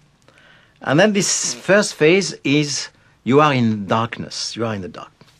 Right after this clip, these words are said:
Then the second phase, you learn, you analyze, you analyze the work, and you know it. You know, uh, the construction, you know how it is made. You have, mm, uh, make,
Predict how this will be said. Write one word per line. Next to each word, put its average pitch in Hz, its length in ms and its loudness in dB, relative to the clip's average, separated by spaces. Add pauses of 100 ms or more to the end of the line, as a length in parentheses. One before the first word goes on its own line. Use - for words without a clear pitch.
(500)
Then 190 160 2
the 202 80 0
second 214 300 2
phase, 156 440 0
you 156 80 2
learn, 147 480 2 (220)
you 107 140 -2
analyze, 98 380 -4
you 95 200 -6
analyze 104 540 -2
the 120 160 -4
work, 131 400 0 (640)
and 180 200 2
you 202 140 2
know 196 280 4
it. - 280 -2
You 113 140 0
know, 160 400 2 (120)
uh, 113 160 -2
the 113 120 -2
construction, 120 840 -2 (300)
you 127 100 -2
know 147 120 2
how 170 160 0
it 160 120 -2
is 110 160 -2
made. 117 360 2 (260)
You 110 160 -4
have, 131 300 -2
mm, 120 300 -8
uh, 104 420 -4
make, 113 680 0